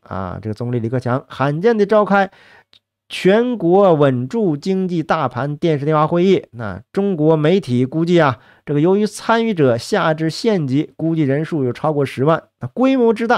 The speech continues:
啊，历来罕见呐。那李克强在视像会议上这个，呃，描述的是经济困局，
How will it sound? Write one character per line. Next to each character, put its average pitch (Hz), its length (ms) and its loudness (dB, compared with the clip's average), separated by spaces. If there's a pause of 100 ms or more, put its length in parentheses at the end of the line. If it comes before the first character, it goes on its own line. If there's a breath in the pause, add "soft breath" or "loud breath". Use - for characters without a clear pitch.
啊， 151 120 -6
历 208 260 0
来 139 180 2
罕 110 220 -6
见 139 180 0
呐。 104 100 -6 (520 soft breath)
那 180 120 2
李 170 140 0
克 240 140 2
强 214 240 2
在 214 260 4 (120)
视 226 260 -6
像 208 400 0
会 226 220 -2
议 208 120 2
上 190 240 2
这 180 120 2
个， 170 320 4 (240 soft breath)
呃， 143 120 -4
描 147 220 4
述 226 180 -2
的 190 120 2
是 165 220 -2 (360)
经 254 360 2
济 233 240 0
困 220 380 -2
局， 190 340 -2